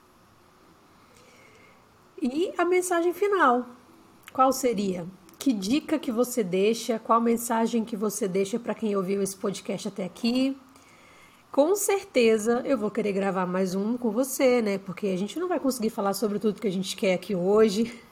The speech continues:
Nosso tempo é muito curto e limitado. <laughs> Mas e aí?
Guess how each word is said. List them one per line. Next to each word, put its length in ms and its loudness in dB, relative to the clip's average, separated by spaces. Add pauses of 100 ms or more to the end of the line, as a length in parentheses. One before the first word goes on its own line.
(560)
Nosso 300 6
tempo 280 6
é 60 10
muito 300 4
curto 440 2
e 40 6
limitado. 760 4 (760)
<laughs> 800 -16
Mas 300 0
e 100 2
aí? 340 2